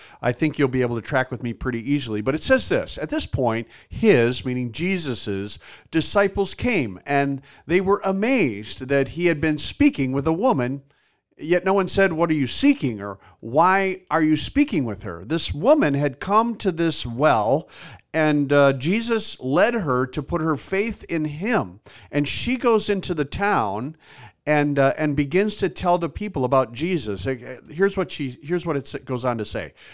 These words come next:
"So the woman left her water pot and went into the city and said to the people,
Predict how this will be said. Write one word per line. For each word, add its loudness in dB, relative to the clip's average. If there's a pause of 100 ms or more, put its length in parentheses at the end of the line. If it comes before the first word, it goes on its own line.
(360)
"So 4
the 4
woman 4
left 2
her 0
water 4
pot 2
and -2
went 0
into -6
the -2
city -2 (320)
and 0
said 2
to -2
the 0
people, -6